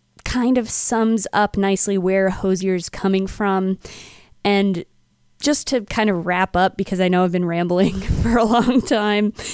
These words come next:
uh, instead of kind of puzzling over the oddness of this situation and the ra-, like, racial argument here, I think it's kind of cool that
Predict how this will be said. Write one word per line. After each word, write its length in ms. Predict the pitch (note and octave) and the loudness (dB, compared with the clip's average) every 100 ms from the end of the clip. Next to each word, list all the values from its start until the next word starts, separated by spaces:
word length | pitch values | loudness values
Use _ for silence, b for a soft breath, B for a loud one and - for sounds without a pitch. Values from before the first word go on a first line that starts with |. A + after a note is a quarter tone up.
| B B - | B B -4
uh, 300 | G#3 G3+ F#3+ | 0 0 0
instead 560 | - A#3 - - A#3+ B3 | 2 2 2 2 2 4
of 280 | A#3 G#3 - - _ _ _ _ - | 2 0 -6 -16 _ _ _ _ -6
kind 200 | A#3 G#3+ | 0 0
of 160 | G3 - | 0 -2
puzzling 640 | - G#3 G3+ G#3 F#3+ F#3 - | 0 0 2 2 2 0 2
over 460 | F#3+ F#3+ F#3 F#3 F3+ | 2 4 4 2 2
the 180 | F#3+ | 0
oddness 560 | F3 F3 E3+ F3+ F3 - | 2 0 0 0 0 0
of 180 | - F3 | -2 0
this 140 | F3+ | 0
situation 960 | - F#3+ F#3+ F3 F3 - F3+ F3 F3 F3+ B B B - | 0 -2 -2 0 0 0 0 2 2 -2 B B B 0
and 260 | F#3+ F#3 | 2 4
the 80 | F#3 | 2
ra-, 240 | F3+ F#3 F#3+ - - - - | 2 2 0 -6 -20 -18 -4
like, 240 | G3+ F#3 F#3 | 0 0 0
racial 680 | F#3+ F#3+ - G3+ G3 G3 - | 0 2 0 0 2 2 2
argument 600 | F#3 F#3 F#3+ F#3 F3 - | 0 2 0 2 0 -2
here, 340 | F#3+ F#3 F3+ B B B B | -2 0 -2 B B B B
I 100 | G#3+ | -4
think 260 | - B3 C4+ | 0 0 0
it's 160 | B3 | -4
kind 220 | - A#3 | -4 -2
of 140 | G3 - | -2 -6
cool 420 | - A#3 G#3 G3 | -6 -2 0 0
that 420 | F3 F#3 F3+ F3+ | 0 0 0 -2